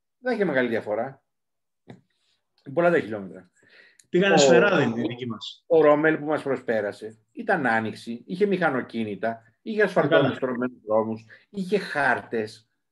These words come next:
Speaker 1: Στο χάρτες δεν είχαμε. Κάτι αυστριακούς χάρτες, οι οποίοι δείχναν άλλα αντάλλων, για να καταλάβεις, στο Σαραντάπορο, άρχισε να ταχθεί σε μάχη το πυροβολικό.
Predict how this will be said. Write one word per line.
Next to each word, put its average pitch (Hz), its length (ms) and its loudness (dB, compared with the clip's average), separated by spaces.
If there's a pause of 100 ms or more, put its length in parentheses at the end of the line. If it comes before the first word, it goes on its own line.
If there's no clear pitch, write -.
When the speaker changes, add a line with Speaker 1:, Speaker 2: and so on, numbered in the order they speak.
(420)
Speaker 1:
Στο - 180 -8
χάρτες 254 340 -4
δεν 143 140 -4
είχαμε. 180 300 -6
Κάτι 180 260 -4
αυστριακούς 175 460 -4
χάρτες, 147 320 -2
οι 160 60 -6
οποίοι 160 180 -6
δείχναν 180 320 -4
άλλα 185 160 -2
αντάλλων, 175 340 0
για 117 100 -6
να 113 60 -8
καταλάβεις, 139 540 -4 (320)
στο 127 120 -12
Σαραντάπορο, 104 800 -4 (540)
άρχισε 175 400 -2
να 147 120 -4
ταχθεί 120 420 -4
σε - 200 -10
μάχη 110 300 -6
το 95 100 -12
πυροβολικό. 87 720 -10